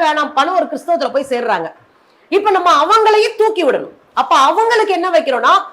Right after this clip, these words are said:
அவங்க கல்வி அறிவு மறுக்கப்பட்டிருக்கு, அவங்க சாதியால பி-, பின்னடைவு சந்திச்சவங்க தான். So அவங்களுக்கு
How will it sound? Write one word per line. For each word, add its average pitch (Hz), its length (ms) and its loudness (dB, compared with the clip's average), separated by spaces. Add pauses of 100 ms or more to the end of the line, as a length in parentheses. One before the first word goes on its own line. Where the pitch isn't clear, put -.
(100)
அவங்க 349 360 2
கல்வி 320 360 0
அறிவு 302 300 0
மறுக்கப்பட்டிருக்கு, 285 500 -2
அவங்க 392 260 0
சாதியால 392 300 2 (180)
பி-, 311 160 -4
பின்னடைவு 311 420 -4
சந்திச்சவங்க 220 340 -6
தான். - 160 -8 (280)
So - 160 2
அவங்களுக்கு 359 680 2